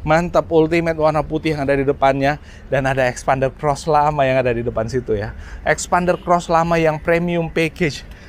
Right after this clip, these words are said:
ada di depan situ. Nah, terus ini ada expander Ultimate lagi yang warna putih, expander Ultimate lagi warna hitam di depan,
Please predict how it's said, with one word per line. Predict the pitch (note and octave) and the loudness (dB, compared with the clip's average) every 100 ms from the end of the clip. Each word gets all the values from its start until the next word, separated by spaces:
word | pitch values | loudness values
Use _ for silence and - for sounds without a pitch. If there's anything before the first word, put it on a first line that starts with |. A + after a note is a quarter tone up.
| - | -8
ada | - D3 D3 | -2 0 0
di | |
depan | C3 A#2+ A#2+ | -2 -4 -4
situ. | C3 A#2 A#2 A2+ - - - - | -6 -6 -6 -8 -14 -18 -10 0
Nah, | E3+ E3+ | 0 2
terus | F#3 F#3 F#3 | 0 0 0
ini | F3 F#3+ F#3 | 0 0 0
ada | F3 D#3 D#3 D3+ | -2 0 0 0
expander | - D3 D3 C#3 | -2 0 0 0
Ultimate | D3 C#3+ C#3+ C3+ C#3 | 0 0 -2 2 2
lagi | C3 C#3 | 2 2
yang | C3 C3 | 2 2
warna | B2+ | 0
putih, | B2 B2 - C#3 C#3+ - - - | -2 -4 -2 -2 -4 -14 -18 -6
expander | A2 A#2 - C#3 D3 C#3+ | -4 -4 -4 -4 -2 0
Ultimate | C3+ C#3 C3 C3 | 0 0 -2 -2
lagi | B2+ B2+ | -2 0
warna | B2+ B2 C3+ | 0 0 -2
hitam | C3 B2+ | -4 -4
di | B2 | -4
depan, | A#2 A#2+ B2 | -4 -2 -2